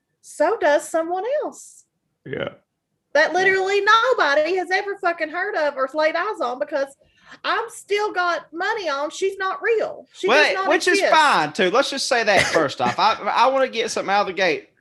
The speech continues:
Speaker 3: right away, just lest somebody call me a misogynist or any other number of ugly slurs you call me when Tanya ain't around to vouch for me.
Speaker 2: Yeah. <laughs>
Speaker 3: Is this person's name is Ruth Gao, Ru-, G A O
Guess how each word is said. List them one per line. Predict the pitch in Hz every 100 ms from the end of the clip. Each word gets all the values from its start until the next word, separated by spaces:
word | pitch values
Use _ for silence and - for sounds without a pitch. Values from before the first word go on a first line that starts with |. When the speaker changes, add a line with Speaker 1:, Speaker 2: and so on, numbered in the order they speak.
| _
Speaker 3:
right | 131 151 165
away, | 160 135
just | 113 123 -
lest | 143 143 -
somebody | 147 143 143
call | 143 147
me | 143 143
a |
misogynist | 127 - 139 143 139 139 139 -
or | 117 113 - _ _ _ _
any | 131 147 156
other | 151 143
number | 139 139 139 131
of | 127 - - -
ugly | 139 143 143
slurs | 135 - 156 139 107
you | 98
call | 117 113
me | 113
when | 113
Tanya | 107 143 139 113
ain't | 107 104
around | 110 104
to |
vouch | 101 131 95
for | - 87 76
me. | 65 _ _ _ _
Speaker 2:
Yeah. | 131 - -
<laughs> | - - 202 - - - - -
Speaker 3:
Is | 175 170 160 139 - - - _ _ _ _ -
this | 190 208
person's | 240 233 226 208
name | 202 185
is | 160 131
Ruth | 156 196 -
Gao, | 156 156 135 127 147 156 _ _
Ru-, | 135 147 180 175 -
G | 147 190 185
A | 160 180 190 -
O | 151 131 120 143